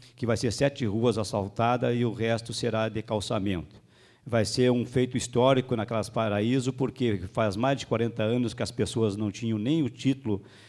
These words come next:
das suas casas, ou melhor dito, o registro, né, pra que as pessoas entendam a escritura das suas casas, pra que pudesse ali eles usar e usufruir, é, de algum financiamento pra melhorar a, a casa deles.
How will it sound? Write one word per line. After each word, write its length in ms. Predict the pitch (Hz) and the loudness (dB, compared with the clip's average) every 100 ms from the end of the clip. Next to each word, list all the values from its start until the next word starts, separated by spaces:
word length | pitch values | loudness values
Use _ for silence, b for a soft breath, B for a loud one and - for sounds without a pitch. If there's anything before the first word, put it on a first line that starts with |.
| B | B
das 280 | - 113 107 | -4 -2 -2
suas 320 | - 117 104 | 0 0 0
casas, 640 | - 117 123 143 143 139 - B B B B | -2 0 2 2 0 -4 -8 B B B B
ou 280 | 131 110 107 | -2 2 2
melhor 240 | 113 123 | 4 2
dito, 320 | 104 127 156 135 | 2 2 2 2
o 20 | |
registro, 580 | 117 95 120 165 - 104 | 0 0 2 2 2 -4
né, 280 | 95 139 - B | -2 -4 -8 B
pra 120 | - 107 | -8 -4
que 60 | |
as 60 | 110 | -4
pessoas 300 | 104 117 107 | 0 0 0
entendam 540 | 101 123 156 147 147 147 | 0 2 2 2 -4 -4
a 60 | |
escritura 760 | - - 101 - 151 175 120 82 - - | -6 -6 -12 4 8 10 8 2 -12 -12
das 140 | 95 | -10
suas 200 | 110 101 | -4 -6
casas, 460 | - 117 131 135 139 B B B B - | 0 0 0 -2 -8 B B B B -2
pra 100 | 110 | -2
que 120 | - | 0
pudesse 500 | 120 104 127 123 127 | -2 0 -2 0 -2
ali 300 | 117 117 120 | -2 0 0
eles 240 | 123 117 | 0 0
usar 420 | 135 101 113 120 | -2 0 2 2
e 40 | 123 | 0
usufruir, 680 | 117 - 120 110 120 127 127 - - _ _ _ _ _ _ - | -2 -4 0 2 2 0 -4 -16 -20 _ _ _ _ _ _ -4
é, 280 | 113 107 110 | 0 2 0
de 160 | 98 | 2
algum 200 | 107 117 | 2 2
financiamento 640 | 113 117 110 107 110 117 110 | -2 -2 -2 -2 -2 -2 -2
pra 100 | 113 | -2
melhorar 360 | 117 117 113 | 0 0 0
a, 180 | 117 117 - | -2 -6 -8
a 120 | 107 | -10
casa 340 | - 110 104 | -4 -4 -4
deles. 440 | 104 95 82 - | -4 -6 -8 -12